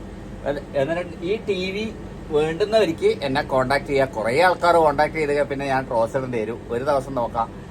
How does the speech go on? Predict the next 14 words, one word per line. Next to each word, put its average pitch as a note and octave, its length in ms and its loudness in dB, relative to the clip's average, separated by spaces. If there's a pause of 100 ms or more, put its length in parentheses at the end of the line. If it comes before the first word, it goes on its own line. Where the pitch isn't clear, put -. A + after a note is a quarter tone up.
(240)
അന്നേരം B2 300 -4 (120)
ഈ A#2 120 -8
ടി-, G#2+ 240 -8
ഇത് A2+ 160 -8
ഇത്രയും C#3+ 380 -4
വലിയൊരു C#3 360 0
ടി A#2+ 100 -6 (100)
വി B2+ 60 -8 (180)
ആർക്കെങ്കിലും G#2 440 -8 (120)
ആവശ്യമുണ്ടെങ്കിൽ A2 640 -4 (100)
വരാം. G#2+ 240 2 (360)
ചെറിയ B2 300 2
വണ്ടിയൊന്നും D3 360 0
എടുത്ത് D#3 160 -2